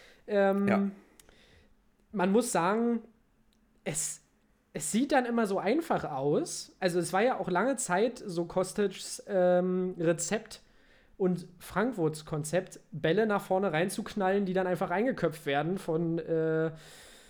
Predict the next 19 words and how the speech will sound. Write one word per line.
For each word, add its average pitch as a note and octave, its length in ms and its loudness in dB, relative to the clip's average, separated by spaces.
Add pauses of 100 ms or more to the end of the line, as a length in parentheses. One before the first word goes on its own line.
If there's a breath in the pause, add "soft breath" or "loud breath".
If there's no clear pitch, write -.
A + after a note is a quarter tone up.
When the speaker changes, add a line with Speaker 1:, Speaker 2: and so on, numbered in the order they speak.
(140)
Speaker 1:
ja, D3+ 300 0 (300)
den D#3 160 4
Stürmern, F#3 340 4
die F3+ 80 -2
vorne F3+ 300 4
dann F3 160 2
jeweils F3 280 0
drin F#3 200 2
standen F3+ 300 0
in F3 40 0
den E3+ 120 2
letzten E3+ 300 0
Jahren E3 240 -2
oder E3+ 220 2
auch - 140 -4
mal, E3 240 0
äh, E3 180 0
von D#3+ 160 -2
Hinteregger. F3+ 680 0